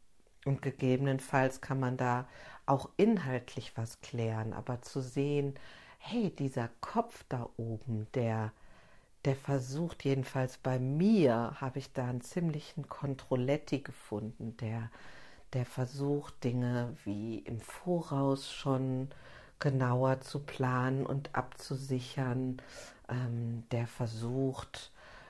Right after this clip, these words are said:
mm, Ausdrucksarten meines Empfindens zu kontrollieren, sodass das irgendwie sozialverträglich ist und so weiter.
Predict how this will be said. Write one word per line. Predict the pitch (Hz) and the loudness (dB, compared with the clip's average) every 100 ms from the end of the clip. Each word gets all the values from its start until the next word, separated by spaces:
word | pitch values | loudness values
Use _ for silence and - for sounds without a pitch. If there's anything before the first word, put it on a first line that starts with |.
| - - - - | -20 -20 -12 -2
mm, | 127 123 117 117 113 120 - | 0 0 0 -2 -4 -6 2
Ausdrucksarten | 131 160 208 - - 139 - - 127 151 196 220 - 127 117 110 - - - - - | 4 4 2 0 0 0 -4 0 4 10 10 8 4 4 4 2 -4 -16 -18 -18 -4
meines | 127 131 127 120 | 0 2 2 0
Empfindens | - 120 117 - 165 185 180 160 151 - - - - - - | -2 -2 -2 2 6 6 4 2 0 -2 -8 -10 -12 -14 -6
zu | - | -4
kontrollieren, | - - 147 135 - 139 127 127 131 135 135 131 | -2 0 0 0 0 0 0 0 2 4 4 0
sodass | 131 - 110 - | -2 -6 -8 -6
das | 113 - | -8 -8
irgendwie | 117 110 110 120 | -8 -8 -6 -6
sozialverträglich | 120 120 - - 143 160 - 143 - 139 135 - 131 - | -4 -6 -6 -6 -4 -4 -4 -8 -6 -4 -4 -4 -10 -6
ist | 135 135 | -6 -6
und | - 127 | -6 -6
so | - 127 | -4 -2
weiter. | 127 135 131 | -2 -2 -4